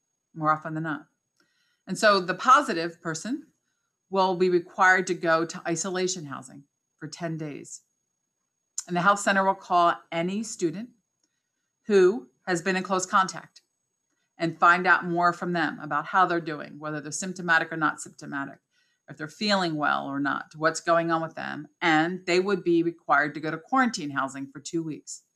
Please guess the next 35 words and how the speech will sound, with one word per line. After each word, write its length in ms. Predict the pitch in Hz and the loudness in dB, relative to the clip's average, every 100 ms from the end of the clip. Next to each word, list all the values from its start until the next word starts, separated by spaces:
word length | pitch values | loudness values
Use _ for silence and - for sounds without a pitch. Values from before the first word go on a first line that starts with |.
| _ _ _ _ _ - | _ _ _ _ _ -6
So 160 | 185 | 0
again, 360 | 175 180 151 - | 2 4 2 2
any 260 | 185 185 185 | -2 0 -2
positive 680 | - 202 226 240 220 226 - _ _ _ - | 2 4 4 2 -4 -4 -8 _ _ _ -16
student, 440 | - 220 208 - _ - | -8 -6 -6 -8 _ -4
any 180 | 196 220 | 0 0
student 260 | 233 220 | 0 0
who's 80 | 214 | 0
tested 320 | 220 208 208 | 0 0 0
positive 400 | 190 190 196 196 | 2 2 2 -6
and 100 | 175 - | -6 -6
anyone 300 | 180 196 196 | -4 -2 -4
who's 120 | 175 | -6
a 40 | 175 | -6
close 260 | 175 160 | -4 -6
contact, 580 | - 180 175 180 175 175 _ _ _ - | -2 0 0 -2 -6 -6 _ _ _ -4
we 80 | 160 | -2
require 580 | 160 - 202 196 190 | -2 -2 4 6 6
them 220 | 165 156 156 | 4 0 -2
to 80 | |
go 180 | 151 147 | -6 -8
to 100 | 151 | -8
quarantine 460 | - 175 156 156 151 | -8 -4 -4 -4 -6
and 100 | 143 | -6
isolation 460 | 143 - 143 143 | -8 -10 -12 -14
housing. 380 | 139 139 135 - _ _ _ _ _ _ _ - | -10 -10 -10 -16 _ _ _ _ _ _ _ 0
And 300 | 226 247 262 | 2 4 4
when 120 | 240 | 4
they 100 | 214 | 2
go 180 | 208 294 | 6 4
to 100 | 320 | 4
quarantine 440 | - 185 170 175 | 2 0 0 -4
and 100 | 160 | -8
isolation 500 | 151 156 170 156 156 | -8 -8 -10 -12 -10
housing, 420 | 147 143 - 175 | -6 -6 -8 -16